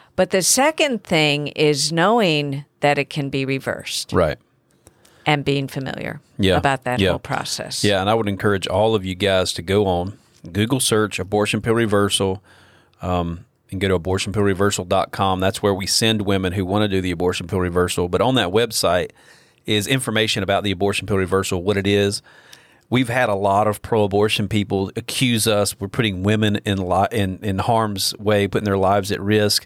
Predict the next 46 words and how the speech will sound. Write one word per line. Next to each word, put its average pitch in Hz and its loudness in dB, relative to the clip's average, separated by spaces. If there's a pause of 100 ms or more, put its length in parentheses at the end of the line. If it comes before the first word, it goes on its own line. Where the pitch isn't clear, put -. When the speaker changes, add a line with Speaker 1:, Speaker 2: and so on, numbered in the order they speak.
(140)
Speaker 1:
Yeah. 131 -6 (140)
Speaker 2:
by, 95 2
um, 90 -4
encouraging 107 -2
the 95 -2
do, 101 2 (140)
to 98 0
the, 101 0
to - -2
do 139 2
the 123 2
abortion 110 -2
pill 110 2
reversal. 101 0 (680)
And 123 2
when 120 4
I 117 0
asked 147 0
the 120 -12
pro-abortion 120 2
people, 101 0
"Well, 104 0
okay, 104 0
do 107 -4
you 143 4
know 127 4
what 156 2
the 139 4
abortion 127 0
pill 127 2
reversal 104 0 (140)
is? 139 0 (520)
Like, 98 -2 (240)
you're 117 2
staunchly 143 0
opposed 135 2
to 117 -8
this 104 0
thing, 104 2
but 104 -6
do 123 2
you 127 4
know 120 2
what 120 0
it 113 -6
even 95 -4